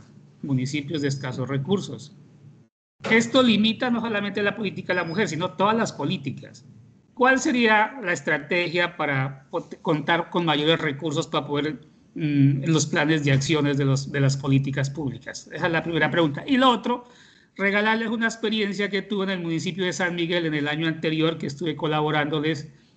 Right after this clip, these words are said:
o liderando el proceso de evaluación del plan de desarrollo de los cuatro años, y me encontré con algo novedoso, que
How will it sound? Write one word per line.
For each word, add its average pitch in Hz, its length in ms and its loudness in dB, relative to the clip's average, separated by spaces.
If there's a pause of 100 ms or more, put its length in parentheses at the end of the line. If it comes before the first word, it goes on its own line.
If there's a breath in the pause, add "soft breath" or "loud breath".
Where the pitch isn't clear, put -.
(140 soft breath)
o 165 100 -2
liderando 160 480 2
el 147 80 -2
proceso 156 380 -4
de 165 80 2
evaluación 139 480 0
del 156 160 -2
plan 151 240 -2
de 156 60 -2
desarrollo 151 380 0
de 151 40 -2
los 139 140 -4
cuatro 147 400 0
años, 143 340 2 (560 loud breath)
y 190 140 2
me 190 100 4
encontré 196 540 2
con 214 160 4
algo 208 240 4
novedoso, 202 840 2 (1160)
que 196 680 2